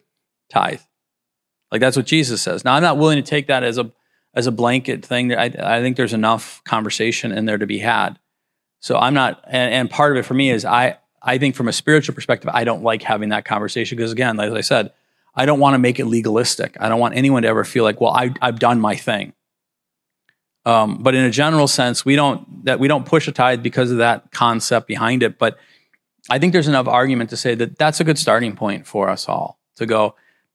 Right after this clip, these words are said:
"If I can afford this, if the, if I'm in a position to do this, that's what my goal should be." Um, now, again, as you remember, I told you last week, I always believe that people should be, uh, every Christian should be participating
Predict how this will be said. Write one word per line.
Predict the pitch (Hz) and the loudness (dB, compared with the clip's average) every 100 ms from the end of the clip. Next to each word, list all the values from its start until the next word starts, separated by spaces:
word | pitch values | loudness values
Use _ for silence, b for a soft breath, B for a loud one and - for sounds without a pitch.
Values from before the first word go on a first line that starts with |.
| - | 2
"If | 156 - | 2 2
I | - 139 | 0 -2
can | 135 135 | 0 -2
afford | 123 127 117 117 | -2 0 0 0
this, | - 101 - | -2 -2 -2
if | - 120 - | -2 -4 -4
the, | 131 120 | -4 -2
if | 127 | -2
I'm | 127 | -2
in | 127 | -2
a | |
position | - 107 127 - | -4 -2 -2 -2
to | 123 | -2
do | 120 | -2
this, | 113 107 | -2 -2
that's | 110 110 | -2 -2
what | - | -6
my | 110 | -6
goal | 104 101 101 | -2 -4 -4
should | - 104 | -6 -8
be." | 101 98 - _ _ _ _ _ _ _ _ | -8 -10 -12 _ _ _ _ _ _ _ _
Um, | - 107 104 101 104 | -4 -2 -2 -4 -4
now, | 110 | -2
again, | 117 101 | 0 0
as | 101 | 0
you | 139 | 0
remember, | 127 120 | 2 2
I | 117 | 0
told | - 117 | 2 2
you | 117 | 2
last | 107 - | 0 -2
week, | 113 98 | -2 2
I | 117 | 2
always | 131 120 | 2 0
believe | 113 110 | 0 0
that | 107 | 0
people | - 117 101 | -2 -6 -4
should | - 104 | -2 0
be, | 110 101 _ _ _ _ _ - | -2 -2 _ _ _ _ _ -4
uh, | - - | -2 2
every | 139 156 | 2 4
Christian | 156 143 131 127 | 4 2 2 0
should | - - 139 120 | -2 0 0 2
be | 123 | -2
participating | 117 - 104 - 113 - 92 110 107 101 98 | -2 -4 -4 -6 -6 -6 -6 -4 -2 -2 -6